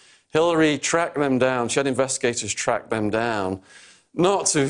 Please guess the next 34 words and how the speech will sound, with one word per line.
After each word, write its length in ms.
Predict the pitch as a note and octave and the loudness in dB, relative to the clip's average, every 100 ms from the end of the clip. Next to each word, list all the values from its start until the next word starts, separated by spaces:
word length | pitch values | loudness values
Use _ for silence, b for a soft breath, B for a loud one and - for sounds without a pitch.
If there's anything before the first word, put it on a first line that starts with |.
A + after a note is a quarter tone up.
| D3 | 0
you 80 | C#3+ | 2
know, 120 | A#2 | 2
find 360 | - C#3+ C#3 | 2 0 2
out 180 | B2 A2+ | 2 2
who 240 | B2+ A#2+ - _ | 0 -2 -4 _
Bill 220 | C#3+ B2 | 0 2
was 160 | A2+ A2 | 2 0
being 320 | - A#2 A2 | 0 0 0
unfaithful 540 | A2 A2+ A2 B2+ A#2+ G#2 | -2 -2 -2 0 0 0
with 260 | F#2+ G2+ | 0 0
or 240 | G#2 A2+ - _ _ - - | 0 -2 -6 _ _ -8 -4
be, 80 | D#3 | 0
have 220 | D#3 - | 0 0
sympathy 380 | - C#3 C#3 B2 | 0 -2 -4 -4
for 120 | A2 | -2
these 240 | G#2+ F#2 | -2 0
women. 280 | G2 G#2+ G#2 B B B - | 0 0 -4 B B B 0
These 220 | E4+ - | 0 2
women 220 | E3+ C3+ | 0 0
were 80 | A#2+ | -2
terrorized 600 | - C3+ B2+ A2+ A2+ A#2 | -2 -2 0 0 0 -2
as 140 | B2+ | -2
well 180 | D#3 G#3 | -2 -4
to 80 | - | -6
keep 220 | D#3+ - | -12 -8
silent 500 | - E3+ G3 G3 - B B | -4 -4 -2 -4 -6 B B
so 140 | - C3 | -2 -2
that 180 | - | 0
Bill 160 | E3 D3+ | 2 2
could 180 | D3 A#2+ | 0 0
rise 440 | B2+ C#3+ D#3 C3 | 2 2 2 0
to 60 | - | -4
the 80 | A2+ | -4
presidency. 840 | - C3 C#3+ D#3+ - F3+ E3+ | -2 -2 -2 -2 0 0 -2